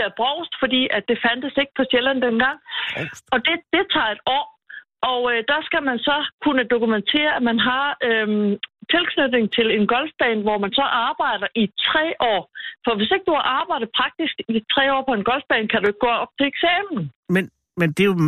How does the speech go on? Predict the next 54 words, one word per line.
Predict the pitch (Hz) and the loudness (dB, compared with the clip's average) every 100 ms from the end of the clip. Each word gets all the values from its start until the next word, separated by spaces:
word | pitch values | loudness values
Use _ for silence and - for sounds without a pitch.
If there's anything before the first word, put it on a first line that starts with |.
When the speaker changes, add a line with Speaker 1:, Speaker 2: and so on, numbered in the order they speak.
| 151 | 4
Speaker 2:
masser | 165 165 | 2 0
af | 180 - | -4 -2
pendling. | 185 180 190 170 - _ _ _ _ _ _ - | -2 -2 0 -2 -4 _ _ _ _ _ _ 0
Speaker 1:
Ja, | 214 202 240 349 - - - - | 2 4 0 -2 -8 -10 -6 -2
det | 285 | 0
var | 302 | 2
der | 277 | 0
også | 302 | -2
for | 285 277 | 0 0
mit | 277 277 | 2 0
vedkommende | 294 285 240 233 | 0 0 -2 -2
forstået | 226 269 262 | 0 0 0
på | 269 | 0
den | 262 262 | 0 2
måde, | 262 285 - - - - 240 | 0 0 -6 -14 -16 -4 -4
at | 226 - | -2 0
kurserne, | 294 311 302 262 233 _ _ - - - | 0 0 0 0 -2 _ _ -16 -4 -2
som | 240 214 | 0 2
tager | 247 226 | 0 0
et | 214 240 | 0 -2
år, | 285 | -2
de | 262 | -2
bliver | 269 240 | -2 0
fordelt | 226 262 277 269 | 0 0 -2 -2
med | 220 - | -2 0
to | 302 294 277 | 0 2 2
uger, | 277 294 | 2 2
eller | 226 202 - | -2 -2 0
tre | 262 277 | 0 0
uger, | 277 254 | 0 2
eller | 208 - | 0 0
fire | 262 254 226 | 2 4 4
uger. | 165 156 - - | 2 0 -6 -4
Speaker 2:
Åh. | 113 123 | -2 0
Speaker 1:
Så | 240 | 2
på | 226 254 | 2 0
den | 269 269 | 0 0
måde, | 214 202 | 0 0
så | 247 214 | 0 0
rejser | 214 226 254 | 0 -2 0
man | 214 208 | 2 2
ikke, | 233 - - | -4 -6 -4
altså, | 190 180 - | 0 0 2
mere | 214 233 233 | 2 2 0
end | 170 151 - _ 226 | -4 -8 -20 _ -2
højst | 226 | 0
Speaker 2:
Nej, | 147 | 0
Speaker 1:
nødvendigt. | 202 180 160 147 - | 0 -2 -4 -8 -2
Speaker 2:
det | 196 170 | -2 2
giver | 165 | 0
selvfølgelig | 139 156 151 | 2 0 2
Speaker 1:
Nej. | |
Speaker 2:
god | 160 135 | 0 2
mening. | 131 | 0